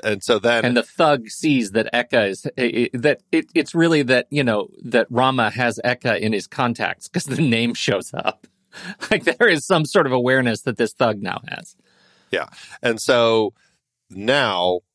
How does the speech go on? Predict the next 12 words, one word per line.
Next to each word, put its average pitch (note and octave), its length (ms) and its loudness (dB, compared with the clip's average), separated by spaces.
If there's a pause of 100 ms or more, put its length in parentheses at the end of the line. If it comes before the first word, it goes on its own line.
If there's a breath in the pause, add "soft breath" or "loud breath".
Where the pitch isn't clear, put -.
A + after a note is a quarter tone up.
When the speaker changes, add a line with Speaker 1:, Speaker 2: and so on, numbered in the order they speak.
Speaker 1:
we G2 200 -2
go G2+ 180 2
into G2 200 -2
this, F2+ 380 -6
this E2+ 240 -8
car G#3+ 280 0
chase, D#2+ 320 -8
which G#2 200 0
is, G2 460 -4
uh, F2+ 320 0
an G2 160 -4
exhilarating F2 840 -2